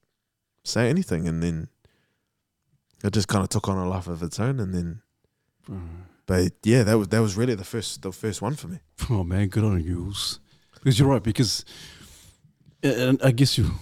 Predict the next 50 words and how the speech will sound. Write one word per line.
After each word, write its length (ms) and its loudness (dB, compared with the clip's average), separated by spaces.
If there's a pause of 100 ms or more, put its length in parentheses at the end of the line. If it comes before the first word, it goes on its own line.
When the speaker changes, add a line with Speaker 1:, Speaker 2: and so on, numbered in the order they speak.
Speaker 2:
we, 200 4
we 200 0
could 140 4
all 140 6
agree, 280 6
um, 320 4 (400)
Usos, 520 0 (480)
because 180 4
it's 100 4
just 140 2
those, 160 4
those 160 2
small 260 2
things 220 0
that 120 0
you 80 2
were 60 2
saying, 180 0
the 80 0
small 280 0
things 240 0
we 100 0
talk 200 0
about, 240 2
and, 180 0 (380)
and 140 6
we, 60 8
we 320 6
laugh, 360 2
and 100 2
we 100 8
laugh 240 6
with 280 4
them, 240 6
or 120 6
we 140 6
kind 220 4
of, 120 2 (480)
we 80 0
kind 160 2
of 140 0
joke 240 4
ab-, 160 0
about 240 2
ourselves, 420 0
and, 280 -2 (180)
you 80 0
know, 140 6
just 240 0
to 240 2